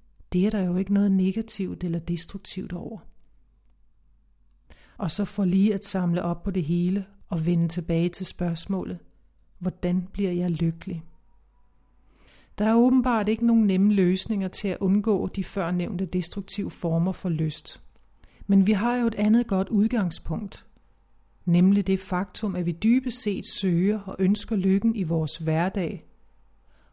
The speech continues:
Og hvis vi derfor takler de situationer i livet, hvor vi stilles over for et valg, med det i tankerne, er det måske nemmere at give afkald på de ting, der skænker os momentvis lyst. Jeg tror faktisk,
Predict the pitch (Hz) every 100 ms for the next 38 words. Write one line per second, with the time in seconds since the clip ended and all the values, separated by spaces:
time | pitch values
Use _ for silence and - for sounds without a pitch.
0 | _ - 208 214 - 226 262 254 247 240
1 | - 247 - 269 240 - 262 220 196 -
2 | 226 202 226 196 185 208 202 170 - _
3 | - 190 196 - 214 240 285 - 170 156
4 | - 190 170 156 160 190 185 - - _
5 | _ _ _ _ - 196 - 240 277 247
6 | - 202 202 233 220 170 - - _ -
7 | 220 208 196 - 190 175 175 208 254 -
8 | - - 180 185 214 226 190 160 196 196
9 | 202 - 226 - - - - - 170 -
10 | 190 190 214 214 175 170 - 185 170 185
11 | 214 - 185 185 - 165 170 165 - -
12 | - _ _ _ _ _ _ _ - _
13 | _ _ 208 208 - 262 208 - 185 185
14 | - 185 -